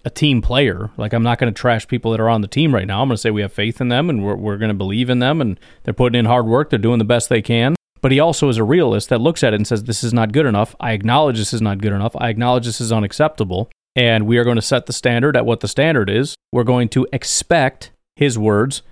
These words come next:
"that they will reach this standard by the end of the season." And then when asked about, like, you know, most of the time when questions came up about, "Okay, but what if in the future?" He's like, "You know what? We'll get there when we get there."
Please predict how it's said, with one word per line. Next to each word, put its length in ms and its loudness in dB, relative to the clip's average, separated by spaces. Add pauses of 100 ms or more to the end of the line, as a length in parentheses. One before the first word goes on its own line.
(140)
"that 140 0
they 100 4
will 180 2
reach 360 0
this 140 0
standard 500 0
by 100 4
the 140 2
end 100 0
of 80 -4
the 60 -6
season." 340 -2 (160)
And 140 2
then 120 2
when 140 4
asked 240 0
about, 300 2
like, 260 -2
you 100 -2
know, 280 -4
most 340 0
of 60 -8
the 60 -4
time 260 0
when 240 0
questions 400 -2
came 180 -2
up 140 -6
about, 340 -2
"Okay, 200 -4
but 140 -2
what 300 0
if 260 0
in 100 2
the 60 0
future?" 220 0
He's 100 -2
like, 120 2
"You 60 2
know 100 4
what? 120 0
We'll 100 0
get 180 0
there 120 2
when 80 0
we 100 -2
get 180 -6
there." 200 -12